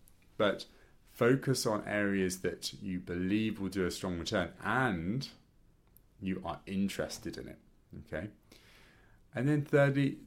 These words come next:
then build up a pot of money specifically for that particular investment. But always make sure when you start to invest in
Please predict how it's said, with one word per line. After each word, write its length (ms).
then 440
build 440
up 340
a 60
pot 300
of 80
money 240
specifically 760
for 520
that 260
particular 640
investment. 580
But 160
always 460
make 300
sure 240
when 180
you 100
start 440
to 100
invest 420
in 220